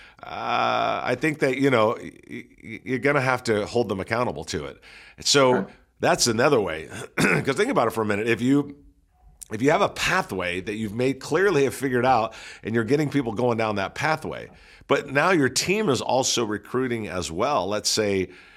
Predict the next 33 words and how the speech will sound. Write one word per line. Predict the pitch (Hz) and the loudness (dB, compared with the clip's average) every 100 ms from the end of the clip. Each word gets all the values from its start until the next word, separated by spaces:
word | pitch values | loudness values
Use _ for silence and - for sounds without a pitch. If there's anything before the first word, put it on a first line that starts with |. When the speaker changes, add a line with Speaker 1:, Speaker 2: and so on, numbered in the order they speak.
| - - _ - | -20 -20 _ -4
Speaker 1:
fifteen | 117 120 123 104 | -4 0 -2 0
to | |
twenty | - 113 117 | -2 -2 -2
people | 107 120 117 113 117 110 | 0 0 2 2 4 2
every | 104 107 107 101 | 0 0 -2 -2
sixty, | - - 113 | -2 -4 -4
ninety | 110 110 104 95 | -2 -2 -2 0
days, | 98 127 98 95 - - - - - - | 2 2 0 0 -4 -6 -20 -20 -20 -6
man, | 143 139 | -2 2
by | 135 | 0
the | 117 131 | 2 2
end | 170 | 2
of | 117 | 2
the | 113 | 2
year, | 175 202 131 | 4 4 2
if | 110 101 | 0 -4
you | 117 202 | -4 -2
could | 185 | 0
have | 117 107 98 | 0 0 0
seventy | - 135 127 113 | 0 0 0 0
or | |
eighty | 120 113 | 0 -2
new | 104 123 | 0 0
volunteers, | 110 117 90 85 104 185 180 - - _ - | 2 0 -2 -4 -6 -6 -8 -12 -14 _ -8
think | 190 202 | -6 -4
about | - 64 - | -4 -6 -6
that | 69 | -8
in | 78 | -10
twelve | 78 107 104 | -4 -2 -2
months. | 95 143 104 98 | -2 0 0 0
Speaker 2:
Wow. | - - - - | -2 -18 -18 -6
Speaker 1:
So | - 139 131 120 - - - - | 4 6 6 2 -4 -18 -20 -6
one, | 101 208 202 123 147 | 4 6 6 4 -2